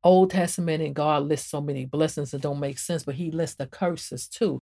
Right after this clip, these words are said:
And if you really look at them curses, I'm telling you, back in the days when I really gave my life over, I read some of them curses and I said, "Oh my God, this looked like me. This looked like my family. This is what I'm going through."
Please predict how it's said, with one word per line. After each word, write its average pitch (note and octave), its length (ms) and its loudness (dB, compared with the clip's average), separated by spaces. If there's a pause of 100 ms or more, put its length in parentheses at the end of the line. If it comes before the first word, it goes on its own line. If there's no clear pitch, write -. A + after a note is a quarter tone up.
(160)
And A3 140 6
if B3+ 160 4
you G4+ 160 6
really D4+ 220 4
look A3 180 2
at G3+ 140 2
them F3+ 140 0
curses, G3+ 440 -2
I'm F#3+ 120 2
telling B3 360 -2
you, E3+ 80 -2
back G3 260 0
in A3 80 -2
the G#3 80 0
days A3+ 460 0
when F#3 100 -2
I G3+ 100 0
really G#3 340 0
gave G3+ 180 0
my G#3 140 0
life G3+ 400 -2 (180)
over, A#3 420 4 (420)
I D4+ 160 6
read G#3+ 240 4
some G#3+ 180 0
of G#3 40 2
them G3 140 2
curses B3+ 300 -2
and B3+ 140 0
I D4 80 2
said, D4+ 180 -2
"Oh C#4+ 80 4
my C4 340 2
God, D4+ 400 2
this D#4 220 -6
looked C4 180 -2
like C4 200 2
me. D4+ 340 0
This B3+ 200 -2
looked C#4 140 -4
like C4 180 0
my C4+ 120 2
family. F4 420 -2
This E4 200 -8
is C#4 60 0
what C#4 140 2
I'm C#4+ 160 2
going F#4+ 280 0
through." D#3 260 -2